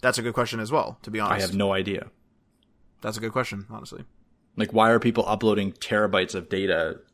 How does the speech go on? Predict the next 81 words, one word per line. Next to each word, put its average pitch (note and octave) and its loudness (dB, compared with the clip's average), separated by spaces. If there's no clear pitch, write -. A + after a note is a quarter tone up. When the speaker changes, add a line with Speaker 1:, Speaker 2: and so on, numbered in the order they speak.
Speaker 2:
a - -6
Speaker 1:
I, D3+ 6
Speaker 2:
minute, G2+ 0
Speaker 1:
I, D#3 6
Speaker 2:
or, G2+ -4
Speaker 1:
I C#3 0
Speaker 2:
like, D3+ 4
Speaker 1:
didn't D3+ 2
Speaker 2:
not C#3 0
Speaker 1:
know C3+ 2
Speaker 2:
a - 0
Speaker 1:
that, A#2+ 0
Speaker 2:
minute, - -4
Speaker 1:
that, A#2+ -2
Speaker 2:
but, A#2 -6
Speaker 1:
that A#2+ 0
Speaker 2:
like, A#2 2
Speaker 1:
was G#2 -8
Speaker 2:
an A#2+ 0
hour? C3+ 6
Speaker 1:
happening, G2+ -2
to G#2 -8
be G#2 0
honest. G#2+ 0
I A2+ 0
always G#2+ 0
thought G#2+ 2
it G#2 -2
was G#2+ -8
just, - -8
like, G2 -6
some C#3+ 0
dude C#3 0
Speaker 2:
No, D#3 4
there's, G#2 4
Speaker 1:
downloads C#3+ 6
Speaker 2:
there's C#3 4
Speaker 1:
video D#3 4
one, D3+ 2
and A2+ -2
then, G#2+ -2
like, G#2 -2
this C#3+ -2
dude D#3 2
now A2+ 2
has G#2 0
it. G#2+ -4
Now A2 2
they C#3 2
both G3 0
can B2 0
download G#2 -2
vi-, A2 -8
now A#2+ 2
they C#3+ 2
both E3+ 0
can, A#2 -4
like, A2 -8
give C3 4
it B2+ 2
to C#3+ 0
Speaker 2:
No, C3 2
Speaker 1:
somebody D#3 6
Speaker 2:
there's, A3+ 6
Speaker 1:
else. A#2 6
Speaker 2:
there's - -8
people E3+ 2
out D#3+ 4
there C3+ 4
that A#2 6
are, A2+ 4
like, G#2+ 2
proud G#2+ 4
of G2+ 2
the G2 -4
fact G2 2
that F2+ -2
they F#2 0
upload, F2+ -2
you F#2 -6
know, E2 -8